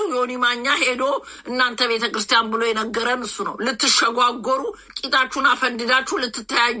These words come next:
ነው የምትሄዱት። እናንተም ሰው ሆናችሁ የእኛን ዲያቆን ለመተቸት ፈለገ ወርቅን ስታዩት ምን አባታችሁ ፈልጋችሁ ነው? ሚዲያው ሁላ አየው፣ ጸጥ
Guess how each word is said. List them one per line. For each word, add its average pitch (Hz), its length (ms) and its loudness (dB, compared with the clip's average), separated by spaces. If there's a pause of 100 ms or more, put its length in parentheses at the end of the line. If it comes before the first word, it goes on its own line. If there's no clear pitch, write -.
(100)
ነው 311 120 2
የምትሄዱት። 175 440 -6 (260)
እናንተም 302 540 2
ሰው 262 220 0
ሆናችሁ 269 500 0
የእኛን 254 440 0
ዲያቆን 254 420 2
ለመተቸት 247 720 0 (500)
ፈለገ 277 500 2
ወርቅን 269 380 2
ስታዩት 294 640 2 (260)
ምን 311 280 2
አባታችሁ 269 720 2
ፈልጋችሁ 233 680 0
ነው? 226 160 0 (300)
ሚዲያው 254 580 2
ሁላ 262 260 -4 (400)
አየው፣ 466 460 2
ጸጥ 370 260 0